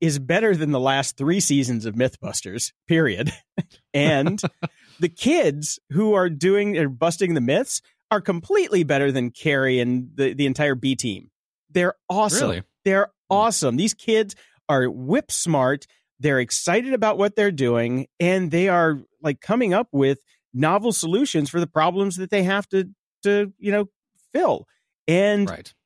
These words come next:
Speaker 1: I loved it. I absolutely loved it. I'm adding it to the D V R. So I feel like Mythbusters is back.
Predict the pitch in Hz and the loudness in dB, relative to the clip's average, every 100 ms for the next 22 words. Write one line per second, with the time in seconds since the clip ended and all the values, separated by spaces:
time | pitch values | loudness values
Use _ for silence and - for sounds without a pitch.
0 | _ 170 202 175 180 139 - _ - 170 | _ 0 2 2 0 -2 -8 _ -2 -2
1 | 170 151 165 170 - 156 165 160 143 139 | 0 -2 -2 -2 -2 0 0 0 2 2
2 | 127 120 120 135 160 165 165 151 139 151 | 2 0 0 -2 0 -2 -2 -2 -2 0
3 | 160 127 117 120 - - 131 113 123 - | 2 2 2 2 0 -2 0 0 -2 0
4 | 180 170 135 143 180 - - 226 226 180 | 0 2 0 0 0 -2 -2 -4 -4 -2
5 | 147 135 | 0 0